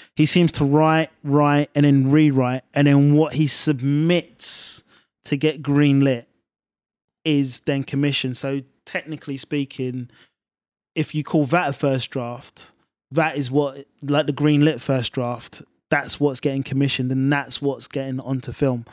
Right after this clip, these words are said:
But in terms of, like, what he's doing at home, I think he's rewriting. It's just that, yeah, there'll probably be some people who would probably do more redrafts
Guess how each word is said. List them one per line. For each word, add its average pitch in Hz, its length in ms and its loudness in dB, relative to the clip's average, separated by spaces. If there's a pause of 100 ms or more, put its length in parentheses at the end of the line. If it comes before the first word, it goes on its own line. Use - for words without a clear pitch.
(300)
But 147 100 4
in 143 80 4
terms 165 340 4
of, 139 100 0
like, 143 180 2
what 147 180 0
he's 139 80 0
doing 143 500 -2
at 139 120 -10
home, 135 360 -4
I 123 60 -10
think 143 180 -6
he's 127 140 -4
rewriting. 131 500 2
It's 131 100 -6
just - 220 -2
that, 131 180 -4 (760)
yeah, 151 260 0 (120)
there'll 151 160 0
probably 156 340 -4
be 143 120 -8
some 147 280 -6
people 139 480 -4
who 139 200 -2
would 135 300 -4 (300)
probably 135 480 -4 (120)
do 139 140 2
more 139 240 2
redrafts 131 560 2